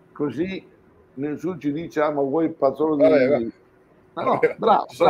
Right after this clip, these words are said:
Speaker 1: bravo, bravo, bravo,
Speaker 2: ci sono
Speaker 1: bravo.
Speaker 2: tante altre, tante
Speaker 1: No,
Speaker 2: altre
Speaker 1: no,
Speaker 2: cose.
Speaker 1: <laughs> guarda,
Speaker 2: Prego.
Speaker 1: no. Ma queste
Speaker 2: Prego.
Speaker 1: pagine qui di storia, caro Alessandro, non le conosce quasi nessuno.
Speaker 2: Eh,
Speaker 1: Allora,
Speaker 2: eh.
Speaker 1: dico una cosa, Canali le conosce, Canali, ma non le racconta correttamente,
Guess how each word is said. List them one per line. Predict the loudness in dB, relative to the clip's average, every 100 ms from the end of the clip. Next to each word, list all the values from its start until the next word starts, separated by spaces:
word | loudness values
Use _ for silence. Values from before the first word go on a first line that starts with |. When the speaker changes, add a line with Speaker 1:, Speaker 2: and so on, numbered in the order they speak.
| 2
Speaker 1:
bravo, | 0
bravo, | -2 -2
bravo, | -4 -6 -8 _
Speaker 2:
ci | -6
sono | 2
Speaker 1:
bravo. | 2 2
Speaker 2:
tante | 0 -2
altre, | -2 -2 -10 -4
tante | -4 -2 0
Speaker 1:
No, |
Speaker 2:
altre | 2 4
Speaker 1:
no, | 4
Speaker 2:
cose. | 6 4 2 -6 -12 -16
Speaker 1:
<laughs> | -20 _
guarda, | -4 0 2
Speaker 2:
Prego. | 2 4
Speaker 1:
no. | 4 2 -4 -20 -20 _ _ _
Ma | 0 2
queste | 4 2 4
Speaker 2:
Prego. | 4
Speaker 1:
pagine | 4 4 4
qui | 2 -4
di | -4
storia, | -2 0 2 0 -2
caro | -2 0 0
Alessandro, | -2 -6 -10 -8 -8 -10 -10 -10 -12 _ _ _ _ _ _ -4
non | 2
le | 2
conosce | 2 -2 -2
quasi | -4 -2
nessuno. | -6 -6 -4 -4 -8 -18 _ _ _ _ _ _ _ -14
Speaker 2:
Eh, | -2
Speaker 1:
Allora, | 2 2
Speaker 2:
eh. | 0
Speaker 1:
dico | -2
una | 0
cosa, | 0 -2 -6 -4
Canali | -2 4 6 6 4
le | 4
conosce, | 2 0 -2 -4
Canali, | -10 -10 -10 -12 -18 -20 _ _ -20 _
ma | -4 -2
non | 0 2
le | 2
racconta | 0 0 -2 -2 -4
correttamente, | -2 0 0 -2 -2 -2 -4 -4 -6 -6